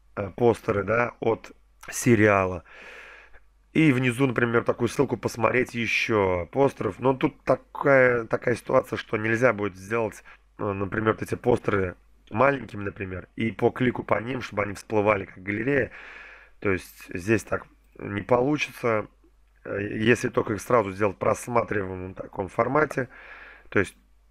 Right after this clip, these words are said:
э, с какими-то, не знаю, побольше их, чтобы их было видно. Ну, всё равно как-то не то, и я решил просто постеры, человек кликнул,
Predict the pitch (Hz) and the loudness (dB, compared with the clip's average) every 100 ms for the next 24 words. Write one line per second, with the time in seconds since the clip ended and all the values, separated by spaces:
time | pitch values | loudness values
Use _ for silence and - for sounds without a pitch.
0 | _ _ - 107 - - - 107 - 101 | _ _ -12 -10 -10 -14 -10 -6 -2 -2
1 | 98 90 117 117 117 120 - 101 - 104 | 0 0 2 2 4 2 2 -6 -6 -6
2 | 95 98 95 98 - 127 156 - - 349 | -6 -4 -6 -6 -4 -2 -2 -2 -16 -16
3 | - - - - 135 147 151 117 - 113 | -16 -16 -16 -2 2 2 2 -2 -2 -8
4 | - 110 123 - 180 165 123 123 123 135 | -8 -10 -4 4 6 6 2 0 2 4
5 | 135 123 - 131 120 104 120 107 - 98 | 4 2 0 0 0 2 2 2 0 -4
6 | - 143 - 104 101 113 104 - 151 127 | 4 2 2 -4 -4 -2 -2 2 0 2
7 | 123 104 | -2 -2